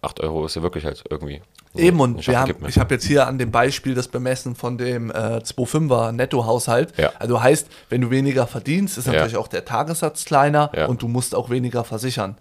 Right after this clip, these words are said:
Speaker 1: Ja.
Speaker 2: Dementsprechend habe ich auch schon Menschen gehabt, die konnten das für drei Euro im Monat schließen.
Speaker 1: Ja, das ist natürlich krank.
Speaker 2: Finde ich wirklich,
Speaker 1: Ja.
Speaker 2: ne? Weil du musst sehen, sein Leben lang oder in seinem Leben irgendwann mal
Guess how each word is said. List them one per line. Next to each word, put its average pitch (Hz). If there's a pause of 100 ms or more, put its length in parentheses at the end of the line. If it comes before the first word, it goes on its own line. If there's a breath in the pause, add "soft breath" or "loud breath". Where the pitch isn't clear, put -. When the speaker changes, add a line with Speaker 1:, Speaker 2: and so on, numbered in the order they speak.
Speaker 1:
Ja. 80
Speaker 2:
Dementsprechend 123 (240 loud breath)
habe 113
ich 127
auch 127
schon 123
Menschen 127
gehabt, 120
die 123
konnten 120
das 120
für -
drei 101
Euro 143
im 120
Monat 113
schließen. 135 (240)
Speaker 1:
Ja, 76 (760 soft breath)
das 78
ist 85
natürlich 80
krank. 78 (920)
Speaker 2:
Finde 135
ich 160
wirklich, 123
Speaker 1:
Ja. 120
Speaker 2:
ne? 175
Weil 135
du 123
musst 120
sehen, 170 (1160 loud breath)
sein 120
Leben 185
lang 185
oder 117
in 156
seinem 143
Leben 170
irgendwann 165
mal 151